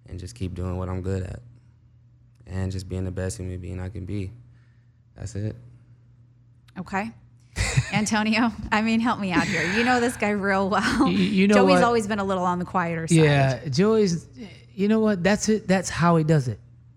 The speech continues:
Speaker 2: Mm-hmm.
Speaker 3: He's created a character in his head, okay?
Speaker 2: Uh-huh.
Speaker 3: I get him like the back of my hand. He's created his character in his head, and that character can't lose. That character can't be wrong. That character,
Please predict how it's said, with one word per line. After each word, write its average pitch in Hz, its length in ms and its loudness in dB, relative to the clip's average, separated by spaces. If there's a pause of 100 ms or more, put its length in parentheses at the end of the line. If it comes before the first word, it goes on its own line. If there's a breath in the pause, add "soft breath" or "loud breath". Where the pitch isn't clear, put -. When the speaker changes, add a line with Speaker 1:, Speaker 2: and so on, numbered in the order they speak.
(360)
Speaker 2:
Mm-hmm. 185 120 -4
Speaker 3:
He's 233 240 6
created 185 420 4
a 139 60 0
character 143 480 2
in 127 80 2
his 117 140 0
head, 110 340 -2 (340)
okay? 123 300 0 (240)
Speaker 2:
Uh-huh. 185 240 -6
Speaker 3:
I 160 100 2
get 147 160 4
him 135 100 2
like 131 200 0
the 127 60 -8
back 123 220 -2
of 123 60 0
my 120 80 2
hand. 113 80 4
He's 117 100 0
created 220 280 4
his 147 120 -2
character 170 400 0
in 135 40 0
his 127 100 -2
head, 143 160 2
and 135 80 0
that 139 120 -2
character 175 320 0
can't 123 300 -2
lose. 123 440 -2 (560)
That 147 140 0
character 170 420 6
can't 147 380 2
be 139 160 6
wrong. 131 380 2
That 127 160 0
character, 147 500 2